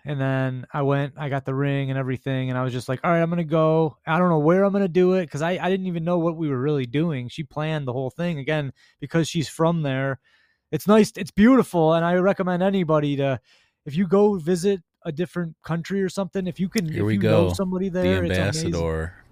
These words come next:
Speaker 1: Yeah, I, well, well, I'm just saying it's so much better if you have someone that lives there
Speaker 2: I,
Speaker 1: because
Speaker 2: I
Speaker 1: they
Speaker 2: can't
Speaker 1: know
Speaker 2: tell,
Speaker 1: what's
Speaker 2: I
Speaker 1: safe,
Speaker 2: can't
Speaker 1: they know
Speaker 2: tell
Speaker 1: what
Speaker 2: people the inside joke until after the end of the story
Speaker 1: Yeah.
Speaker 2: because the end of
Speaker 1: <laughs>
Speaker 2: the story is what, okay, keep going.
Speaker 1: Again, I don't wanna bo-, bore people with all the,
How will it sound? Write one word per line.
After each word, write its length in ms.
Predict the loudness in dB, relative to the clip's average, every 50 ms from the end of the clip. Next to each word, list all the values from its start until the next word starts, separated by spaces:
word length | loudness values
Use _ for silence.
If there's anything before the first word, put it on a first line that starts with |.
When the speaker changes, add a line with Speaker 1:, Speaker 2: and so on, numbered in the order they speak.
| _ _ _ 2
Speaker 1:
Yeah, 280 | 4 4 6 6 4
I, 180 | 4 2 2 2
well, 240 | 2 2 2 2 2
well, 200 | 2 4 4 4
I'm 140 | 4 2 0
just 140 | -2 -2 -2
saying 220 | 0 0 0 0
it's 140 | -2 -4 -2
so 160 | 2 2 4
much 260 | 4 4 2 0 0 0
better 240 | 0 2 2 2
if 140 | 0 -2 -4
you 80 | -4 -4
have 240 | -2 -2 -4 -4 -6
someone 300 | -6 -6 -4 -4 -4 -4
that 140 | -6 -6
lives 300 | -4 -4 -4 -4 -4 -6
there 200 | -6 -4 -4 -4
Speaker 2:
I, 20 | -4
Speaker 1:
because 300 | -4 -2 0 2 0 2 0
Speaker 2:
I 40 | -2
Speaker 1:
they 60 | 2
Speaker 2:
can't 160 | 4 4 4 4
Speaker 1:
know 60 | 4
Speaker 2:
tell, 120 | 4 4 4
Speaker 1:
what's 80 | 4
Speaker 2:
I 40 | 2
Speaker 1:
safe, 60 | 0
Speaker 2:
can't 260 | 2 4 2 2 2
Speaker 1:
they 80 | 2 4
know 60 | 4 6
Speaker 2:
tell 80 | 4
Speaker 1:
what 80 | 4 2
Speaker 2:
people 260 | 0 2 2 0 2
the 140 | 4 2 2
inside 360 | 2 2 2 0 0 0 0
joke 280 | 0 0 0 0 0 0
until 300 | -4 -2 -2 -2 -2 -2
after 400 | -2 -2 -4 -4 -4 -2 -2 -2
the 120 | 0 0
end 120 | -2 -2 -4
of 80 | -6
the 80 | -6 -8
story 300 | -8 -6 -2 0 0 2
Speaker 1:
Yeah. 140 | 2 0 0
Speaker 2:
because 280 | 2 4 4 4 4 2
the 160 | 2 2 4
end 280 | 4 4 4 4 4 4
of 100 | 4 2
Speaker 1:
<laughs> 60 | 2
Speaker 2:
the 40 | 0
story 720 | -2 -2 0 0 2 2 4 2 2 2 0 0 -2 -4
is 140 | -4 -6 -6
what, 400 | -6 -4 -4 -4 -6 -8 -10 -10
okay, 440 | -12 -12 -12 -10 -10 -10 -10 -10 -12 -16 _ _ _
keep 180 | -14 -14 -12 -10
going. 300 | -10 -10 -10 -10 -12 -16 -18 _ _ _ _ _ -20 -12 -8
Speaker 1:
Again, 220 | -4 -2 -2 0
I 80 | 0 0
don't 100 | 0 0
wanna 160 | 0 -2 -2
bo-, 260 | -2 -4 -4 -4 -4
bore 280 | -6 -6 -4 -4 -4 -6
people 260 | -8 -10 -10 -8 -10
with 160 | -10 -8 -6
all 140 | -6 -8 -6
the, 140 | -8 -10